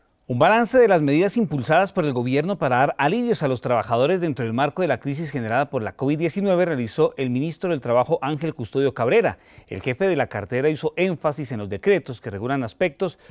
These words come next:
como el subsidio a la prima y contempla plazos para su pago en tres pagos, precisamente hasta antes del veinte de diciembre.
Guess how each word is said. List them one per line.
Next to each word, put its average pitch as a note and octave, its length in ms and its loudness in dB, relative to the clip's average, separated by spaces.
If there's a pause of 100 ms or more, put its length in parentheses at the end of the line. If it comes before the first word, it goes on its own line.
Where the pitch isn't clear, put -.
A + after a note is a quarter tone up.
(120)
como D3+ 320 2
el D#3+ 160 0
subsidio A#3 480 -2
a G#3 40 6
la D3+ 120 2
prima F#3 320 -2 (240)
y E3 80 -6
contempla E3+ 560 -4
plazos F3 380 0
para C3 160 -2
su C#3+ 100 -10
pago D3+ 380 2 (280)
en B2 300 -2
tres F#3+ 300 0
pagos, D3 340 0
precisamente C3+ 680 -6
hasta B2+ 360 -2
antes D#3 240 -6
del A#2 120 -4
veinte B2 300 -2
de G#2+ 80 -4
diciembre. - 640 -12